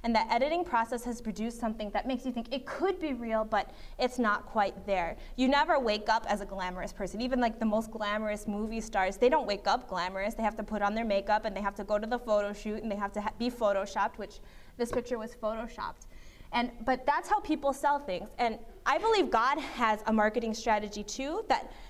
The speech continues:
uses a different kind of glamour. 'Cause while glamour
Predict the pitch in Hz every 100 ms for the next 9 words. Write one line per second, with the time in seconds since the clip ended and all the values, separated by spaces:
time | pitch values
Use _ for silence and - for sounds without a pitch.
0 | - 330 392 - 226 - 285 294 247 -
1 | 220 202 190 - 196 180 233 254 - -
2 | - 285 254 311 240 - - - 277 277
3 | 311 392 381 349 339